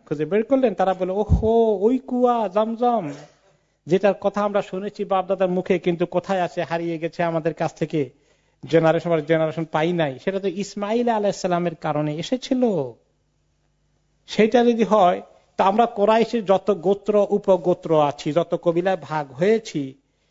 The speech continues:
আপনি এটা খুঁড়লে কি হবে? এটার মালিকানা কিন্তু আমাদের সবার। কাজে আপনি একলা কিন্তু মালিকানা দাবি করতে পারবেন না।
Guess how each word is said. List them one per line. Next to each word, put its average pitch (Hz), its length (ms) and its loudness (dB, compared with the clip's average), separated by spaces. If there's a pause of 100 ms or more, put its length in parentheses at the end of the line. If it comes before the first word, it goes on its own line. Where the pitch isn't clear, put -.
(260)
আপনি 208 400 0
এটা 214 160 0
খুঁড়লে 220 400 0
কি 226 200 -4
হবে? 180 300 0
এটার 196 200 -2
মালিকানা 185 480 -2
কিন্তু 185 220 -8
আমাদের 160 300 -4
সবার। 127 280 -8 (1500)
কাজে 165 200 2
আপনি 185 240 0
একলা 190 260 0
কিন্তু 196 200 -6
মালিকানা 170 360 0
দাবি 151 220 0
করতে 147 200 -6
পারবেন 131 320 -6
না। 117 320 -14